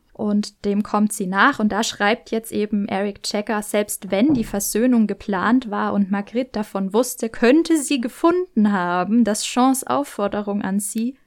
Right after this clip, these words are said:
Legris zu küssen, ein bisschen zu weit ging. Eine spontane, vom Wein hervorgerufene Geste, die sie später vielleicht bereuen würde. Ich find's verschenkt,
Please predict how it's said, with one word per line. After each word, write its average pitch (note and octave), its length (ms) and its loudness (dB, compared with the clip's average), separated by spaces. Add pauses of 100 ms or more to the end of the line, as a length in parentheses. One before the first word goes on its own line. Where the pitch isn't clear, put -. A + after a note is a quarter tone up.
(100)
Legris A3+ 420 -2
zu - 140 -8
küssen, B3 500 -2
ein G#3+ 140 0
bisschen B3+ 360 -2
zu A#3 220 -4
weit C#4 340 2
ging. F#3+ 300 -10 (360)
Eine A3 200 4
spontane, A#3+ 680 -2
vom G#3 220 -4
Wein A3+ 280 0
hervorgerufene A3+ 920 -4
Geste, B3+ 580 -4 (320)
die A#3 80 -2
sie B3+ 160 -4
später A#3+ 460 -2
vielleicht G3+ 420 -6
bereuen F3+ 540 -6
würde. E3+ 320 -10 (680)
Ich C4 140 -2
find's C4 200 2
verschenkt, A3+ 600 0